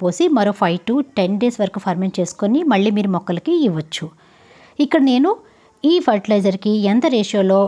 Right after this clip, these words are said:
నార్మల్ వాటర్ని డైల్యూట్ చేస్తున్నానంటే, వన్ is to ఫైవ్ రేషియోలో వాటర్ని డైల్యూట్ చేసి ఆ తర్వాత మొక్కలకి ఇస్తున్నాను. మీకు ఇక్కడ కొన్ని జాగ్రత్తలు చెప్తున్నాను. అవి ఏంటంటే, మీరు ఒకవేళ ఈ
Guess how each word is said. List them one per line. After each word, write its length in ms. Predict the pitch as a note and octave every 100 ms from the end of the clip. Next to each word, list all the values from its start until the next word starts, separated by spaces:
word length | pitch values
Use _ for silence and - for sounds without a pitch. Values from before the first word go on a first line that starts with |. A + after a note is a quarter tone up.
| G3
నార్మల్ 360 | F#3+ F3+ G3+ G3+
వాటర్ని 320 | F3 E3+ F#3 F3
డైల్యూట్ 260 | E3 E3+ -
చేస్తున్నానంటే, 600 | E3 - D#3 D#3+ D#3+ F#4+ - _ _ - G#3+
వన్ 160 | C#4+ G#4 F#4
is 80 | -
to 60 | B3+ -
ఫైవ్ 220 | F#3+ F#3+ - -
రేషియోలో 460 | G3+ F#3+ G3 F3+ E3+ E3+
వాటర్ని 300 | D#3 F#3 F3+
డైల్యూట్ 280 | E3 F3 F#3+ E3+
చేసి 240 | E3 D4+ D4+ F#3+
ఆ 20 | B3+ A3+
తర్వాత 280 | E3+ E3+ C4 A3
మొక్కలకి 340 | - E3 F3 G3
ఇస్తున్నాను. 460 | - E3+ D3+ D3+ D3+ _ _ - _ B3+
మీకు 240 | C4+ C4+ F#4+ C4+
ఇక్కడ 200 | - A#3 F4 F4+ -
కొన్ని 160 | G#3+ F#3+
జాగ్రత్తలు 420 | F#3 F#3 G#3 G#3+ F#3+
చెప్తున్నాను. 500 | - F#3+ E3+ D#3+ B3 G4+ - - -
అవి 120 | G3 G#3 G3+
ఏంటంటే, 400 | A3 G#3 F#3+ D#4+ D#4
మీరు 160 | B3 A3
ఒకవేళ 400 | G3 G#3+ G3+ B3 D#4 B3 -
ఈ 20 | -